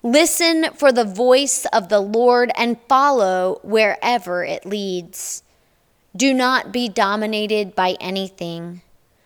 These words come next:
Allow no room within yourselves for deceit, but offer yourselves as a temple for the Holy Spirit. And may God be with you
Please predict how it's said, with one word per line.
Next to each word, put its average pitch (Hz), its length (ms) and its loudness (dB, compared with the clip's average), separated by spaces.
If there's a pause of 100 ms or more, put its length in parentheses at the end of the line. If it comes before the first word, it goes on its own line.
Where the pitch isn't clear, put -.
(280)
Allow 254 500 6
no 262 340 4
room 269 500 0
within 233 420 0
yourselves 208 760 2
for 226 160 -2
deceit, 208 760 -6 (680)
but 240 220 4
offer 240 420 4
yourselves 180 840 -2
as 208 180 0
a 226 80 -2
temple 247 600 -2
for 220 200 -4
the 185 140 0
Holy 196 380 -6
Spirit. 170 800 -8 (800)
And 254 180 4
may 254 140 4
God 240 500 4
be 294 160 0
with 202 320 -6
you 170 400 -10